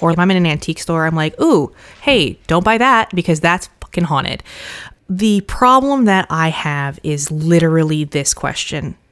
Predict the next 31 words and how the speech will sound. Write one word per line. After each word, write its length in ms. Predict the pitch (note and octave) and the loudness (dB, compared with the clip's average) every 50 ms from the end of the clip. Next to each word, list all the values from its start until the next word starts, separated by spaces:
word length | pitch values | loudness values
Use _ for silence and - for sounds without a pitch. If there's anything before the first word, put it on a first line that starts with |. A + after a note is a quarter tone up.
| _ - | _ -8
sometimes, 540 | - D#3+ - - - - B2+ - - F3+ - | -6 -6 -6 -6 -6 -8 -10 -10 -10 -12 -12
is 160 | - D#3 - | -10 -10 -10
trusting 760 | - - - - - - - - - - D3 C#3 C#3 C#3 C3+ - _ _ - - - - - - _ _ _ _ - | -10 -10 -6 -2 -2 -2 -2 -2 -4 -6 -6 -6 -6 -8 -8 -12 _ _ -20 -20 -20 -20 -20 -20 _ _ _ _ -6
that 320 | - E3 F3 D3+ D3 D3+ - | -2 0 2 2 2 0 0
I 380 | - D3 C#3 C#3 C3 C3 C#3+ - _ _ _ _ _ _ _ _ _ _ _ - | -2 -2 -2 -2 -4 -8 -10 -12 _ _ _ _ _ _ _ _ _ _ _ 0
know 300 | - E3+ E3 D#3 D3 D3 | 2 4 4 4 4 2
what 140 | D3 D3 - | 0 0 -2
my 120 | C#3+ D3 D3 | -2 -2 -2
gut 140 | D3 C#3 C#3 | -2 -2 -2
is 100 | C#3+ - | -2 -4
saying. 440 | - E3 D3 C#3+ C#3 D3 D#3+ F#3 - _ _ _ - _ _ - | -4 -4 -2 -2 -2 -2 -4 -4 -6 _ _ _ -20 _ _ -4
And 260 | - F3+ E3+ D#3+ D#3 | -2 0 0 0 -2
then 720 | D3 D3+ D3+ E3+ A3+ B3 A#3 F#3 E3 D#3+ D#3 D3+ D3+ D3+ D3+ - _ _ _ _ _ _ _ _ _ _ | -4 -6 -4 -2 0 2 2 2 2 2 2 0 0 -2 -4 -6 _ _ _ _ _ _ _ _ _ _
if 180 | - G3+ - - | -2 0 0 2
I, 180 | F3 E3 D#3+ - | 0 0 0 -2
even 300 | - A3+ B3 A3+ C4 C4 | 0 0 2 2 2 2
if 100 | B3+ A3 | 2 2
I 120 | A#3 A3+ E3+ | 0 0 -2
do 280 | - - - G3+ G#3 | 0 2 2 4 4
trust 380 | G3+ - - E3+ D#3 - - - | 2 2 0 0 0 0 0 -2
it 80 | A#3 B2 | 0 0
and 120 | F3 E3+ | 0 0
I 80 | D#3 D3 | -2 -2
see 340 | - - - - D3 C#3+ D#3 | -4 -4 -4 -2 -2 -2 0
it, 240 | F#3 B3 C4+ - _ _ _ _ _ _ _ _ _ _ _ - - _ _ _ - - _ _ _ _ _ _ _ _ _ _ _ _ _ - - - - - - - - - - - - - - - - _ - | 0 -2 -2 -4 _ _ _ _ _ _ _ _ _ _ _ -20 -20 _ _ _ -20 -20 _ _ _ _ _ _ _ _ _ _ _ _ _ -20 -20 -20 -18 -18 -16 -18 -18 -18 -18 -20 -20 -20 -20 -20 -20 _ -12
rationalizing 1160 | - F#3 F#3+ G3 G#3+ A#3 B3 - - - B3 A#3 G#3+ G3 F#3+ F#3+ F#3 F3+ E3+ F3+ F3+ F3 E3+ D#3 | -4 0 2 2 2 2 0 0 0 0 2 2 4 4 4 4 2 2 2 2 4 4 2 2
ways 320 | D#3+ D#3 D#3 D#3 D#3 - | 2 2 2 2 0 0
that 220 | - D#3+ D3+ - | 0 -2 -2 -2
it 100 | - D3 | -4 -6
is 240 | C#3+ C#3+ C#3 - - | -6 -6 -8 -10 -12
wrong. 560 | C#3 C3 C#3 C3+ B2 A2+ C#2+ B1+ C2 E2 - | -12 -10 -8 -8 -8 -8 -10 -10 -12 -12 -14